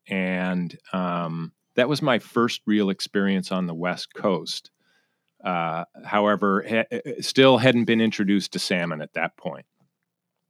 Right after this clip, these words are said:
Went back to New York City for a couple of years in the early eighties and then chased love out west. Um, uh, lived in San Francisco for a couple of years and then moved up to Seattle in nineteen eighty-five.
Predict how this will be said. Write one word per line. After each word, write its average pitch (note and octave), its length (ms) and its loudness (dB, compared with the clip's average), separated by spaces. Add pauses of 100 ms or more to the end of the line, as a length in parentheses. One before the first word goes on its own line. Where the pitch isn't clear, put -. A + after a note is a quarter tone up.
(720)
Went G#2+ 160 4
back A#2+ 220 4
to A2+ 80 0
New A#2 100 4
York A2 200 2
City C3+ 280 4
for C3 180 2
a A#2 40 2
couple A#2 300 0
of A2+ 60 2
years A#2 720 2
in G2+ 160 0
the F#2+ 80 -2
early G2 360 0
eighties A2+ 640 2
and G2 260 2
then G2 220 2
chased - 400 0
love F#2 560 0 (840)
out F#2+ 240 -2
west. B2 560 2 (160)
Um, F#2 640 2 (300)
uh, F2+ 200 -2
lived F#2+ 240 -2
in G2 100 -2
San F#2 200 -4
Francisco A#2+ 440 -2
for A2 180 -2
a G2+ 60 0
couple G#2 300 -2
of G2 40 2
years G2 380 2
and F#2+ 240 -4
then F#2 100 0
moved F#2 260 -2
up F#2 140 -4
to F#2 100 -10
Seattle F#2 520 -4
in E2+ 260 -8
nineteen F2+ 600 -6
eighty-five. D#2 720 -8